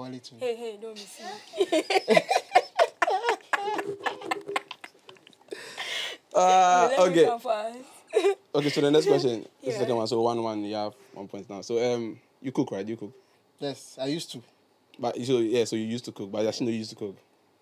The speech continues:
Speaker 1: Yes, yes.
Speaker 2: Yeah.
Speaker 3: What's his favorite thing that he likes to cook? Not that go-to thing, like,
Speaker 2: Indomie.
Speaker 3: favorite. No, I didn't say. So go-to is Indomie. Favorite?
Speaker 2: No, I mean... he can make a lot of things, but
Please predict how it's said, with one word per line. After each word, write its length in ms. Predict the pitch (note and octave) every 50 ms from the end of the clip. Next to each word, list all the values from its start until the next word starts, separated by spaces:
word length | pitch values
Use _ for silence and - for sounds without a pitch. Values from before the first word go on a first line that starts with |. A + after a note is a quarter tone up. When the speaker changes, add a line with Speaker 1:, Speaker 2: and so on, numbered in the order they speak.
| _ _ _ _ _ _ _ _
Speaker 1:
Yes, 200 | C#3+ C#3 B2 - D3
yes. 80 | C#3 A#2+
Speaker 2:
Yeah. 60 | A2 G2+ F#2+ F#2+ G2 - - _ _ _ -
Speaker 3:
What's 160 | A#2 A#2+ B2
his 100 | A2+ -
favorite 380 | - A2 G#2 G2+ G#2 G2 - - - _ _
thing 160 | - G#2 G2+ G2
that 100 | F#2+ F#2
he 100 | G2 F#2
likes 240 | - F#2 F2+ -
to 100 | - -
cook? 300 | - - - F#2 - - - C#3+ B2 _ _ _ _ _ _ _ _ _ _ _ _ _ _ _ _ _ _ _ _ _ _ _
Not 140 | - D3 C#3+
that 180 | C3+ A2+ A2+ A2+
go-to 340 | B2+ B2+ B2+ A#2+ - A#2 A2+
thing, 200 | - - A2 G#2
like, 200 | G2+ G2+ G2+ -
Speaker 2:
Indomie. 140 | - A3 -
Speaker 3:
favorite. 340 | - B2 G#2+ G#2+ A#2 G#2 G2 _ _ _ -
No, 120 | C3 A#2
I 100 | G#2+ A2+
didn't 140 | C#3 E3+ F3
say. 180 | - - A2 - _ _ _ _ _
So 140 | - - C3+
go-to 320 | C#3 C#3 G3 G#3 G3 -
is 140 | D3 B2 -
Indomie. 460 | C#3 B2+ A#2+ A#2+ A#2 A#2 A2+ G#2 - - _ - _
Favorite? 320 | - F#3+ - C4 B3+ A#3+ A#3
Speaker 2:
No, 80 | - -
I 120 | - A#3 B3+
mean... 420 | C#4 C#4+ C4+ B3 A#3 A#3 A#3 A#3 A#3+ _ _ _ _ _ _ _ _ _ _ _ _ _ _ _ _ _ _ _ _ _ _ _ _ _ _ _ _ _
he 220 | - - - B3+ B3
can 340 | - B3 A#3 A#3 A#3 A3+
make 200 | A#3 C4 C#4 - -
a 60 | A3+
lot 200 | G#3 G#3 G#3 - -
of 100 | G3+ F#3
things, 380 | - - A3+ G#3 F#3+ G3 F3+ -
but 160 | - - -